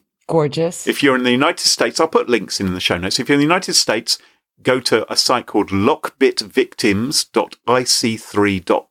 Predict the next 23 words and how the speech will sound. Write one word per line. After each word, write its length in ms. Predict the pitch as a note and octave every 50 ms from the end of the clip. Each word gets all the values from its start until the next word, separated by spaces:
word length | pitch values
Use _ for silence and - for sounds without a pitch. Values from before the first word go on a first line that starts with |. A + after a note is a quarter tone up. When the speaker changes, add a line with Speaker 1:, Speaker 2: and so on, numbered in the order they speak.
| _
Speaker 2:
gov. 380 | - A2+ G2+ G#2 C3 D3 - - _ _ _ _ _ _ _ _ _ _ -
And 180 | G2+ G#2 G#2 - _
anywhere 340 | - F#3 G#3 F#3+ E3 C#3 C3
else 220 | B2 A#2+ - -
in 80 | A#2 G2+
the 60 | G2
world, 340 | G2 G2 F#2+ G2 G2+ - - _ _ _ _ _ _ -
go 100 | - G#2
to 160 | G2+ - -
no 360 | G2+ F#2+ G#2 A2 A2 A#2 B2 A#2+
more 320 | A#2 A#2 A2 G#2 G#2 G2
ransom 540 | F#2+ G#2+ G#2+ G#2+ G#2+ - - - G#2 F#2 F#2
dot 180 | - F#2 - -
org, 340 | - F2 E2+ F2+ E2+ - -
where 120 | F#2+ F#2
you 60 | F2+
can 220 | - - F#2+ F2+ F2
download 460 | - G2+ F#2 F2+ F2 F2 F2 F2 -
a 60 | F2+
tool 340 | - - - G2 F2+ E2+ F2
as 160 | E2+ - -
well. 180 | G2 F2+ E2 E2
So 280 | - - - A2+ F#2